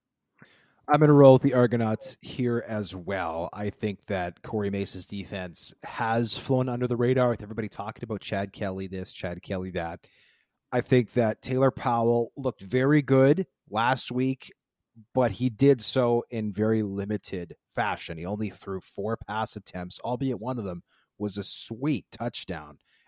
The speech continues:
at Commonwealth Stadium. I think Taylor Powell, I watched his media availability. I think that he has said a lot of the right things.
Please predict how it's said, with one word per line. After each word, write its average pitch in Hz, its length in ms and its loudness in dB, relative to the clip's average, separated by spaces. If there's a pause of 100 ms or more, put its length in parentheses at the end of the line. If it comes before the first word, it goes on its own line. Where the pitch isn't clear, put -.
(120)
at 104 160 -12
Commonwealth 92 560 -6
Stadium. 78 480 -8 (440)
I 135 120 0
think 135 300 0
Taylor 131 280 4
Powell, 123 380 4
I 117 80 -2
watched 107 340 -2
his 185 160 -6
media 170 220 6
availability. 127 840 4 (400)
I 120 100 -4
think 123 320 -4
that 117 140 -6
he 117 200 -8
has 110 360 -6
said 135 300 4
a 151 40 6
lot 147 220 8
of 143 60 6
the 143 60 6
right 147 300 6
things. 147 460 0